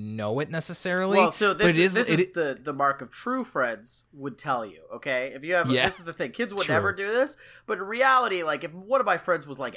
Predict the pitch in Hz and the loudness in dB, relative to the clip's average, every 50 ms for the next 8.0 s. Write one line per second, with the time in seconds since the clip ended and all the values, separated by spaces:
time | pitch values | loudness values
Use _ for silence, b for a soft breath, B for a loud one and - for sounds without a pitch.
0 | - 131 139 143 151 - - 147 123 120 123 - 135 120 107 - - 117 123 - | -2 2 2 2 2 0 -8 -8 -6 -6 -4 -4 -6 -8 -8 -10 -10 -10 -8 -6
1 | - 147 143 143 - 147 139 139 147 160 180 - b b b b b b - 143 | -6 -8 -6 -2 0 0 2 2 0 -2 -8 -10 b b b b b b -8 -4
2 | 156 147 135 135 127 - 147 147 131 127 123 123 107 135 123 117 - 135 120 117 | -4 -4 -2 -4 -6 -4 -4 -4 -4 -4 -6 -6 -6 -8 -8 -8 -6 -4 -4 -4
3 | 120 131 151 - - - - 170 165 165 - 170 151 143 139 135 135 139 123 120 | -4 -6 -8 -12 -12 -6 -2 0 0 0 -2 -6 -6 -4 -4 -4 -4 -6 -6 -6
4 | - 170 151 - 123 127 123 - 139 127 117 107 101 127 110 101 - _ _ _ | -8 -10 -10 -10 -10 -10 -6 -2 -2 -2 -2 -4 -8 -10 -12 -12 -14 _ _ _
5 | _ - 147 127 104 117 147 147 127 90 90 _ _ _ _ _ - 175 175 185 | _ -14 -12 -12 -12 -12 -14 -12 -12 -12 -14 _ _ _ _ _ -20 -20 -20 -18
6 | 202 247 277 277 247 208 170 143 135 123 117 104 98 _ _ - - 214 190 175 | -10 -6 -2 0 0 0 0 -2 -6 -8 -12 -14 -16 _ _ -8 -6 -6 -6 -8
7 | - - 120 - - - - 175 170 - 175 131 - - - 123 107 98 95 | -12 -12 -14 -16 -14 -12 -12 -12 -10 -8 -10 -10 -10 -8 -8 -6 -6 -8 -10